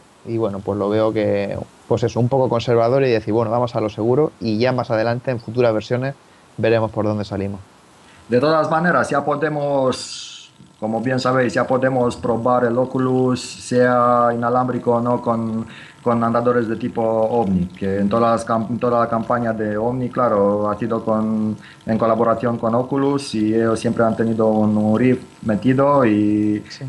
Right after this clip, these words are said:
Speaker 2: no da, no da muchos problemas. E incluso ahora, como se van a lanzar un montón de visores, además del Rift,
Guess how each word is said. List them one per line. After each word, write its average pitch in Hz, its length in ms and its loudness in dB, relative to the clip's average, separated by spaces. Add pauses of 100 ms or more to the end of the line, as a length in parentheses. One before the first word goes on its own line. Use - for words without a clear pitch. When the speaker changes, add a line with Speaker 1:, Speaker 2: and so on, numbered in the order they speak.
Speaker 2:
no 123 560 2
da, 123 260 2
no 127 140 -2
da 127 140 2
muchos 127 360 -2
problemas. 117 720 -6
E 107 40 -8
incluso 120 500 -2
ahora, 147 480 4
como 117 180 -8
se 120 100 -12
van 131 140 -2
a 131 80 0
lanzar 127 320 0
un 131 100 -4
montón 127 440 -4
de 127 100 -2
visores, 131 640 0
además 117 400 0
del 110 220 0
Rift, 120 240 -2